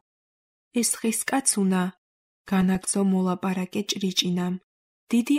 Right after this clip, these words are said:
ანცი რამ არის? პინოქიომ თვალი გაახილა და ისევ საჩქაროდ დახუჭა. აბე ზარა, ზარმაცი, მაწანწალა.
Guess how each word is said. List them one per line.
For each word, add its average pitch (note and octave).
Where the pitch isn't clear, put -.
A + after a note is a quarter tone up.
ანცი G3
რამ F#3
არის? F3+
პინოქიომ G#3
თვალი F3+
გაახილა F#3+
და C#4+
ისევ A3
საჩქაროდ F#3+
დახუჭა. F#3
აბე A#3+
ზარა, F#3
ზარმაცი, G3+
მაწანწალა. G3+